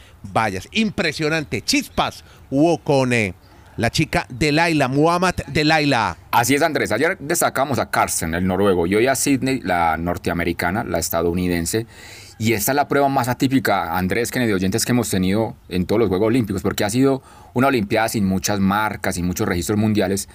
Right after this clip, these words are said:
Speaker 2: pero los cuatrocientos metros vallas
Speaker 1: Mm.
Speaker 2: ha dado un dato impresionante. Los seis medallistas, o sea, tanto en hombres como en damas,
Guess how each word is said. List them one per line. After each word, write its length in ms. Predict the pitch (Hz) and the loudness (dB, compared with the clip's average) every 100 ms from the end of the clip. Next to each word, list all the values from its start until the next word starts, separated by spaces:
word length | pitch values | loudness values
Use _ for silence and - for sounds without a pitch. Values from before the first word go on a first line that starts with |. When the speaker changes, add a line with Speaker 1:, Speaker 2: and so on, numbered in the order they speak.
| - - - - | -20 -20 -12 0
Speaker 2:
pero 220 | 120 101 | 2 2
los 160 | 95 | 0
cuatrocientos 460 | - 95 98 113 139 | -2 -2 -2 0 0
metros 280 | 143 135 139 | 0 -2 0
vallas 460 | 127 123 123 117 - - | 2 0 0 -6 -10 -14
Speaker 1:
Mm. 280 | 95 87 87 | -12 -6 -2
Speaker 2:
ha 80 | 101 | 2
dado 200 | 120 131 | 2 2
un 120 | 127 | 2
dato 240 | 120 101 | 0 2
impresionante. 880 | 123 104 98 80 87 98 85 69 76 | 0 0 -4 -2 0 0 -2 -6 -10
Los 320 | - 101 113 101 | -2 2 2 2
seis 380 | - 160 151 | -2 -2 -2
medallistas, 760 | 151 139 98 107 98 - 73 - | -2 0 0 0 0 -2 -6 -10
o 80 | 82 | -2
sea, 240 | 101 82 | -2 0
tanto 260 | 107 107 131 | -4 -2 -2
en 80 | |
hombres 240 | 135 131 - | 0 -2 -2
como 180 | 127 135 | -2 0
en 80 | |
damas, 400 | 120 117 120 - | 2 2 0 -4